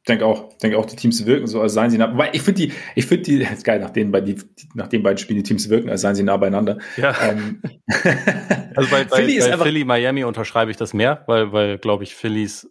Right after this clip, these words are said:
Speaker 2: ähm, gute Tage sind sehr gut, also können
Speaker 1: Ja.
Speaker 2: sehr gut sein und können vor allem auch die, die Heat vor große Probleme stellen. Bei, bei Dallas, Phoenix ist eigentlich der Qualitätsunterschied meiner Meinung nach größer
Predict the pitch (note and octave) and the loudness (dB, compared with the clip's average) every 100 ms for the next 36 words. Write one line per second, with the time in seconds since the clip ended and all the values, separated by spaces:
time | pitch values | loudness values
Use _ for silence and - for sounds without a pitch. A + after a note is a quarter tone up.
0 | _ G#2+ G2 G2 F#2+ F#2 - _ _ _ | _ 0 0 -4 -6 -10 -14 _ _ _
1 | _ _ _ C3 C3 B2 A#2 A#2 G#2+ G#2+ | _ _ _ 0 0 0 0 2 0 0
2 | A2 A2+ A2 B2 B2+ _ _ - - A2+ | 2 2 2 -2 -10 _ _ -20 -8 -8
3 | A2 - _ A#2 A#2 A2 A2+ A2 G#2 - | -8 -14 _ 2 2 0 -2 -2 -4 -2
4 | A2 - G2 G2+ F2+ - A2 G2+ F#2 F#2+ | -4 0 0 0 -2 -6 -8 -10 -8 -12
5 | G2+ A2+ A2+ G#2+ G2+ G#2+ - G2+ G#2+ G#2+ | -12 -10 -10 -8 -8 -10 -10 -6 -6 -4
6 | A2 G#2 G#2 G2+ G2+ - - - _ _ | -4 -2 0 2 0 -4 -20 -20 _ _
7 | _ _ _ _ _ _ A#2 G#2+ C#3 D3 | _ _ _ _ _ _ -2 2 2 2
8 | - D3+ E3 D3+ - - C3+ D#3+ - C#3 | -2 -2 0 -2 -4 -2 0 2 0 -4
9 | - C3+ A#2+ C#3 - A#2+ A2+ C3 A2+ A2+ | -2 -2 0 -4 -6 -6 -6 -6 0 0
10 | A2+ A2 G#2+ G2+ F#2+ - C3 C3+ G#2 A#2+ | 2 0 2 0 -2 0 0 2 0 0